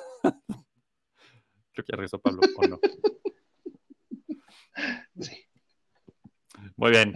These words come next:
Speaker 1: pues ahí está, muchachos. Esto fue Floppy Radio, episodio setenta y nueve. Resident Evil Survival Horror, veintisiete años y contando. Y ya saben que nos pueden apoyar en nuestro Patreon, patreon punto com diagonal floppy radio.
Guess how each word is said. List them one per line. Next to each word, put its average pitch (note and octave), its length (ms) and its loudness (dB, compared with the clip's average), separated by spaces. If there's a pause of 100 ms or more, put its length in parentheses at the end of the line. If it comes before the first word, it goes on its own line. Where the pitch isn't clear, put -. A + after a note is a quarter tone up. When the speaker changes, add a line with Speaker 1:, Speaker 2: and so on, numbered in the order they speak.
Speaker 1:
pues C3+ 140 2
ahí G#3+ 80 12
está, G#3+ 240 12
muchachos. F3 540 6
Esto E3+ 220 4
fue F3+ 120 6
Floppy F#3+ 240 4
Radio, F#3+ 180 6
episodio F#3 260 0
setenta G#3 400 4
y A#2+ 60 4
nueve. G#3+ 420 6 (1200)
Resident F#3 360 6
Evil F#3 220 8
Survival E3+ 420 8
Horror, E3+ 320 6
veintisiete D#3+ 380 2
años D#3+ 300 2
y E3+ 140 2
contando. D#3 1080 6
Y B2+ 60 -2
ya D#3 100 4
saben D#3+ 180 6
que C#3+ 60 0
nos A#2+ 120 0
pueden C3+ 180 2
apoyar A#2 280 4
en A#2+ 80 2
nuestro G#2+ 240 -6
Patreon, C3 380 0
patreon A2 280 -4
punto A2 220 -8
com A2 180 -2
diagonal G2+ 300 -4
floppy A2 220 -4
radio. A2 360 0